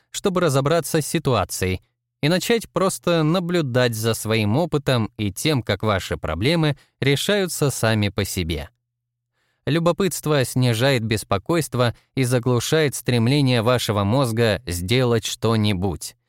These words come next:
потому что, как мы говорили раньше, оно ощущается по-другому. Это более открытое чувство. Но что ещё лучше — это открытое чувство приятно. Любознательная внимательность — вознаграждение само по себе.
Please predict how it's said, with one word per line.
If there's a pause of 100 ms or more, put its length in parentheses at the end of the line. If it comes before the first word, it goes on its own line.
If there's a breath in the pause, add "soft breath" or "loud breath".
(240)
потому
что,
как
мы
говорили
раньше, (240 soft breath)
оно
ощущается
по-другому. (440)
Это
более
открытое
чувство. (720)
Но
что
ещё
лучше — (340)
это
открытое
чувство
приятно. (520)
Любознательная
внимательность — (140)
вознаграждение
само
по
себе.